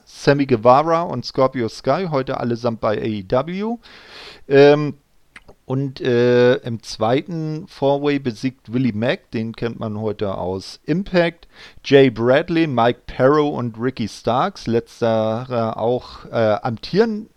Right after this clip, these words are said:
äh, ist amtierender N W A, äh, T V-Champion im Moment. Ja, die beiden dann später im Finale. Dann gab's noch ein Match zwischen Barrett Brown und Laredo Kid.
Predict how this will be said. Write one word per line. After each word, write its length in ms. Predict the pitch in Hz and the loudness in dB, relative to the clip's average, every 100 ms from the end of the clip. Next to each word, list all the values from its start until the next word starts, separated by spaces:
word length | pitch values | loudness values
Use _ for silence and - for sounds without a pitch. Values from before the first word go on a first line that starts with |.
| - | -4
äh, 360 | 123 117 117 - | 0 0 0 -6
ist 200 | 127 - | -10 -8
amtierender 1000 | 127 - 135 127 123 117 113 110 107 113 - | -10 -4 -2 0 0 -2 0 0 -2 -4 -10
N 200 | 120 127 | -8 -2
W 220 | 123 107 113 | -2 -2 -6
A, 800 | 113 107 107 107 107 113 107 104 | -4 -4 -4 -4 -6 -4 -2 -2
äh, 40 | |
T 200 | - 180 | -4 -6
V-Champion 760 | 202 104 - 101 90 95 95 92 139 - | -6 -6 -6 -6 -4 -6 -6 -10 -14 -10
im 100 | 101 | -8
Moment. 540 | 92 95 110 226 - - - - - - - | -6 -4 -4 -6 -8 -18 -16 -12 -12 -2 6
Ja, 180 | 123 | 8
die 160 | 107 127 | 6 2
beiden 320 | 123 123 127 | 2 2 2
dann 160 | 123 113 | -2 -2
später 460 | - 127 113 113 | -4 -4 2 2
im 120 | 104 101 | 0 -6
Finale. 680 | - 92 101 120 151 175 | -8 -6 0 2 4 2
Dann 200 | 160 113 | 2 0
gab's 340 | 113 120 120 - | 4 4 4 -2
noch 180 | 117 113 | -4 -4
ein 140 | 110 | -4
Match 260 | 117 - - | -4 -4 -6
zwischen 320 | 110 101 107 | -4 -4 0
Barrett 420 | 107 113 107 - | 2 4 2 0
Brown 300 | 110 113 123 | 0 0 -2
und 120 | 101 | -4
Laredo 520 | 95 92 104 147 185 | -2 0 0 -2 -2
Kid. 420 | 175 - 175 - | -2 -2 -2 -4